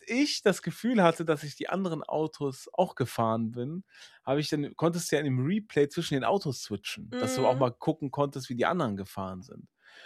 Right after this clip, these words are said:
Speaker 1: Aber da ist auch richtig geswitcht, so richtig mit Tacho und alles, ne? Und dann hab ich dann wirklich so, und dann hab ich trotzdem am Controller so gespielt, weil ich dachte, vielleicht fahr ich ja dann doch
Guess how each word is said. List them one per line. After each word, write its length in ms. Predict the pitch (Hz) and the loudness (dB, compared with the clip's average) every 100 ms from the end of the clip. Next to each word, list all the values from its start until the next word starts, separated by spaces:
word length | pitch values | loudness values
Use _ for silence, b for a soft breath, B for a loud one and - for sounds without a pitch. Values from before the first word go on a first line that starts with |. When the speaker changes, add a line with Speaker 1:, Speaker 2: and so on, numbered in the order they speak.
| B 113 | B 0
Speaker 1:
Aber 200 | 110 139 | 2 6
da 260 | 139 139 123 - | 4 4 -2 -8
ist 140 | 160 | 2
auch 100 | 170 | 4
richtig 300 | 190 202 165 | 6 4 0
geswitcht, 480 | - 127 - - - | 0 -2 -2 -2 -2
so 100 | 135 | -2
richtig 300 | 123 170 147 | -2 -4 -6
mit 180 | 143 123 _ _ | -4 -6 _ _
Tacho 380 | - 220 - 117 | 2 2 4 0
und 100 | 101 | 0
alles, 460 | 52 92 - - - | -2 -4 -6 -12 -10
ne? 220 | - 170 _ B B B - | -10 -12 _ B B B 0
Und 60 | |
dann 160 | 127 135 | 2 4
hab 120 | 180 | 2
ich 140 | 175 | 0
dann 180 | - 147 | -2 0
wirklich 300 | 165 170 170 | -2 -4 -6
so, 100 | - | -4
und 60 | 160 | -2
dann 140 | 139 | 0
hab 120 | 151 165 | 0 -2
ich 100 | - | -4
trotzdem 360 | 190 190 180 | -4 -4 -6
am 120 | 165 | -6
Controller 500 | 139 151 - 170 170 | -4 -6 -4 -2 -2
so 120 | 143 139 | -2 -4
gespielt, 300 | 135 - 139 | -6 -8 -8
weil 80 | |
ich 100 | 135 | -8
dachte, 260 | - 143 139 | -8 -12 -12
vielleicht 340 | - 143 135 - | -8 -8 -8 -10
fahr 180 | 151 151 | -6 -6
ich 140 | 143 | -6
ja 80 | 160 | -10
dann 220 | 143 139 | -8 -6
doch 340 | 147 165 - | -2 -2 -4